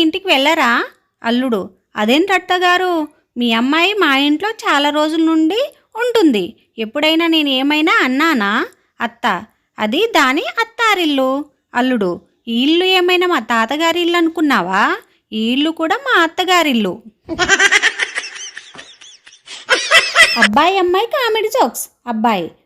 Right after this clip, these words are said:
మనిద్దరిని చావు తప్ప ఎవ్వరు విడదీయలేరు అని అన్నావు. అమ్మాయి, చావని చెప్పాను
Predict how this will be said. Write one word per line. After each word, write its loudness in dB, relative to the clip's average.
మనిద్దరిని 0
చావు 2
తప్ప -6
ఎవ్వరు -4
విడదీయలేరు 0
అని 2
అన్నావు. 0
అమ్మాయి, 0
చావని 0
చెప్పాను 0